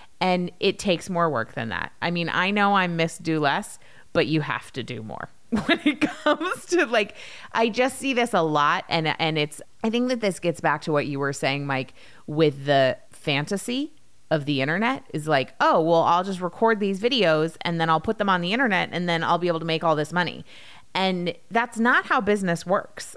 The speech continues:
I mean, you have to provide value for free. You have to build that know, like, and trust factor. You have to be showing up for your people so that they know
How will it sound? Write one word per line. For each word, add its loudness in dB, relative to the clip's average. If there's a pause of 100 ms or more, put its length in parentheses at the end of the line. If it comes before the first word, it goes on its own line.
I -2
mean, 0
you -2
have -2
to -2 (160)
provide -2
value 0
for -10
free. 2
You -4
have -4
to -2
build 2
that 0
know, -2
like, 0
and -8
trust -2
factor. -4 (420)
You 2
have 0
to -4
be -4
showing 0
up 0
for -4
your -4
people 0 (220)
so 4
that 0
they 2
know 4